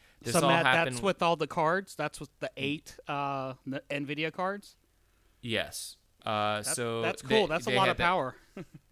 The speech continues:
Speaker 1: It is. It's, um, it's pretty cool to think about it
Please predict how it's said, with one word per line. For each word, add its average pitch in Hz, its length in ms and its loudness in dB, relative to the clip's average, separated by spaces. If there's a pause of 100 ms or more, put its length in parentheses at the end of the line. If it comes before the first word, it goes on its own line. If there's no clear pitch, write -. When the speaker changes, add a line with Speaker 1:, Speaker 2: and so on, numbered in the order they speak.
(240)
Speaker 1:
It 127 120 4
is. 139 480 2
It's, 127 240 -4
um, 117 520 0 (160)
it's - 720 -12 (140)
pretty 165 240 -4
cool 156 420 -2
to 113 220 -4
think 135 240 -8
about 107 300 2
it 107 240 -2